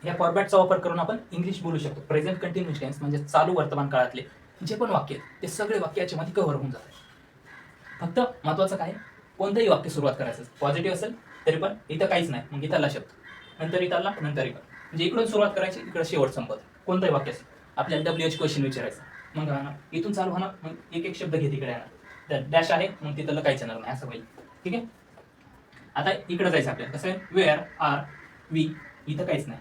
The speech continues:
मग इथं going. Where are we going? आपण कुठे जात आहेत, ठीक आहे?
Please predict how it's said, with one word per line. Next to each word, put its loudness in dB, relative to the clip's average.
मग -4
इथं -2
going. 0
Where 6
are 6
we 0
going? -2
आपण -2
कुठे 2
जात 2
आहेत, 0
ठीक 0
आहे? -2